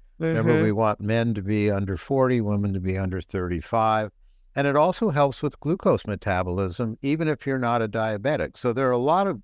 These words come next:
Speaker 1: values in this for people that are non-diabetic but overweight.
Speaker 2: So just to be clear, men under a forty-inch waist circumference, women under a thirty-five-inch waist circumference at the,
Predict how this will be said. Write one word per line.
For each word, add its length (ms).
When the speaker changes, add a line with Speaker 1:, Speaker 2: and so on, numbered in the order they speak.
Speaker 1:
values 720
in 240
this 260
for 220
people 380
that 140
are 140
non-diabetic 1080
but 200
overweight. 720
Speaker 2:
So 200
just 220
to 40
be 80
clear, 480
men 280
under 540
a 120
forty-inch 1080
waist 360
circumference, 640
women 280
under 240
a 40
thirty-five-inch 880
waist 280
circumference 680
at 140
the, 120